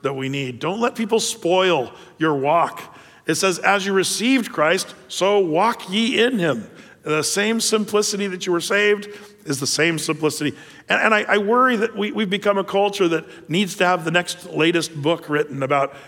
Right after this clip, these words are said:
how to overcome depression or how to, how to overcome this or that or what's, how to have victory over this and that. No, I think that we gotta just walk away from that vain deceit, and philosophy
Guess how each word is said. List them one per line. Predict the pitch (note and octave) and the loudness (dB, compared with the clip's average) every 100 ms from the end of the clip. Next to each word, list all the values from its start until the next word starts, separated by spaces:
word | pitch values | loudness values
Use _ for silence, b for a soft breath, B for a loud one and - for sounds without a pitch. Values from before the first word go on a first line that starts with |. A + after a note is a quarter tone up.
| B | B
how | E3 | 0
to | D#3+ | 2
overcome | D3+ D3 D#3+ D3 | 0 0 -2 -2
depression | C#3+ D3 - B2+ | 0 0 -2 -6
or | B2 | -2
how | D#3+ | 0
to, | D#3+ D3 B B B | 0 -2 B B B
how | E3 | 0
to | |
overcome | D#3+ D#3+ D#3 D#3 | 0 0 -2 -2
this | D3+ D#3+ | -2 0
or | D#3 | 0
that | D#3 D3 | 2 2
or | C#3 | 2
what's, | C#3 F3+ | 0 -2
how | - C#3+ F3 | -2 0 2
to | |
have | E3+ D#3 | 2 0
victory | F3 - E3 | -4 -2 0
over | D#3 D3+ | 0 0
this | D#3+ D#3 | -2 -4
and | E3 | -6
that. | - B B - | -8 B B -8
No, | G3 A3+ G3+ D3 | -2 0 0 2
I | D3+ | 0
think | D3+ G#3+ G#3 | -2 -6 -4
that | F#3+ | -2
we | F3 | -2
gotta | E3+ F3+ | -2 -2
just | E3 E3 - B B B B _ - | -2 -4 -6 B B B B _ -16
walk | C#3 C#3+ C#3 C#3+ E3 G3 | -14 -14 -14 -4 0 0
away | G#3+ F3+ G3 | 2 2 2
from | F#3+ C#3+ | 0 -4
that | C3+ | -4
vain | C3+ B2+ C3 C3 B2 | -4 0 0 0 -2
deceit, | B2 - B2 A#2 - - b b b - | -2 -4 -6 -8 -12 -20 b b b -4
and | C#3 B2+ | -2 -2
philosophy | B2 - C3+ B2+ B2 B2+ - B2 A2+ | -6 -4 0 0 -2 -6 -8 -8 -8